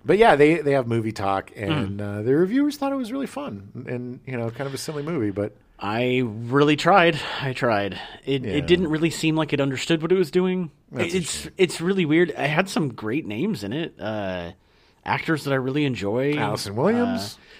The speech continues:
Speaker 2: the, uh, um, the dude from, uh,
Speaker 1: Ronny Chieng.
Speaker 2: Yes.
Speaker 1: I love Ronny Chieng.
Speaker 2: Yeah, his character's annoying.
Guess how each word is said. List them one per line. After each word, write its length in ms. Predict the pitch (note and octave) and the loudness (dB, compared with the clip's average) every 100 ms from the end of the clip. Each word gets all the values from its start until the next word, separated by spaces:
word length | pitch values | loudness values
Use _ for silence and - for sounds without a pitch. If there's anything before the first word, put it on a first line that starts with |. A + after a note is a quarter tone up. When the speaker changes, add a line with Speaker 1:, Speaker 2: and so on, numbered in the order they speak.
| _ | _
Speaker 2:
the, 220 | - C3+ B2+ | -2 0 2
uh, 440 | A2+ G#2 G2+ A#2 A2+ | 2 2 0 -2 -4
um, 640 | G#2 G2+ G2 F#2+ E2+ G#2 - | -4 -6 -6 -6 -8 -14 -12
the 180 | F#2 | -10
dude 360 | A2 C#3 C#3 C#3 | -4 -2 -2 -2
from, 380 | - C#3 C3 C3 | -6 -4 -4 0
uh, 80 | C3 | 2
Speaker 1:
Ronny 160 | A#3+ | 2
Chieng. 480 | G#3 D#4 E4 D4+ - - _ | 4 6 6 2 -2 -10 _
Speaker 2:
Yes. 540 | - B3 E3+ - - - | 2 4 4 0 -10 -6
Speaker 1:
I 60 | |
love 280 | F3 B3+ C#4+ | -2 2 4
Ronny 220 | C4+ G3+ | 4 2
Chieng. 360 | C#3+ C#3 A#2 F2 | 0 2 2 2
Speaker 2:
Yeah, 340 | F3 B3 D3+ F#2 | 4 4 4 0
his 360 | C#3 F3 D#3 | 0 0 0
character's 420 | - F3 G3 F#3+ D#3 | 0 0 2 0 0
annoying. 420 | C#3 A3+ C3+ | 2 2 0